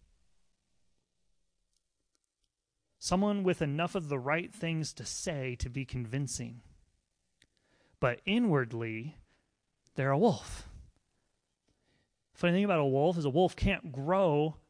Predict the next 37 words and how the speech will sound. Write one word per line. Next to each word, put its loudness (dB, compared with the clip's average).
a -6
sheep 0
pelt. -4
They 0
can -4
put 4
one 0
on, -4
but -16
it's -12
not -10
gonna -12
be -6
real. -10
It's -14
not -6
gonna -6
be -4
genuine. -6
There's 0
a 0
telling 2
marker 0
for -4
these -2
wolves, 0
and -4
Jesus -4
gives -2
us -2
the -10
telling -4
marker. -4
He -4
gives -4
us -8
the -12